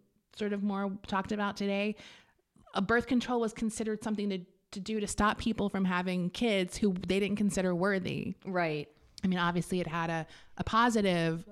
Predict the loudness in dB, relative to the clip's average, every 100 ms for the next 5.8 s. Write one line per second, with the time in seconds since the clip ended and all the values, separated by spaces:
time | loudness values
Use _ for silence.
0 | -8 2 4 4 2 4 4 4 2 -2
1 | -2 -4 -4 -4 -4 -6 -12 -14 -14 -14
2 | 0 4 4 4 0 0 -2 -2 -4 -4
3 | -4 -2 -2 0 0 0 -2 0 -2 -2
4 | -2 0 0 0 0 2 2 0 -4 -12
5 | -18 -20 -20 -20 _ 0 0 0